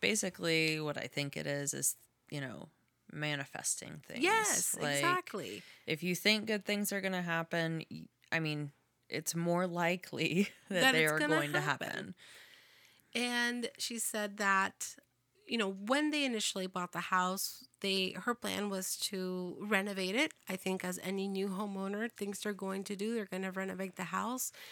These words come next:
Speaker 2: Um, at one point, she was painting the outside of the house, just, you know, giving it a new paint job, and the ladder wasn't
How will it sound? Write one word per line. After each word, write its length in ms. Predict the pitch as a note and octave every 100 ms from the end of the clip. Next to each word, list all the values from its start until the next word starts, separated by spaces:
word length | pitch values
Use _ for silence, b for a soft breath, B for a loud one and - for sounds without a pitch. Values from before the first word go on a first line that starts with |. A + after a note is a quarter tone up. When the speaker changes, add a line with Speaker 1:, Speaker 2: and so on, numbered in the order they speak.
| B B B B
Speaker 2:
Um, 360 | G3 F#3 F3 F3 -
at 160 | G3+
one 300 | F#3+ G#3+ G#3+
point, 560 | G#3 - F#3+ G3 F3+ - -
she 320 | - - G3+
was 560 | F#3+ F#3+ F#3 F#3 F#3 - - - _ -
painting 440 | G3+ A3 G#3+ G#3+
the 120 | G3+ -
outside 420 | A3 A3 A3 G3
of 100 | F3+
the 100 | F#3+
house, 440 | - F#3 A#3+ -
just, 400 | - F#3 - - -
you 100 | F#3
know, 80 | F3
giving 340 | F#3 F#3+ G3
it 200 | F#3 F#3
a 20 | F#3
new 160 | F#3+
paint 320 | F3 G3+ F3
job, 380 | E3+ G3+ G#3 A#3 - -
and 340 | G3 G3 F#3+
the 100 | F#3+
ladder 400 | F#3+ G3 A3 B3
wasn't 640 | G#3 F#3+ F3+ F#3 F#3 F#3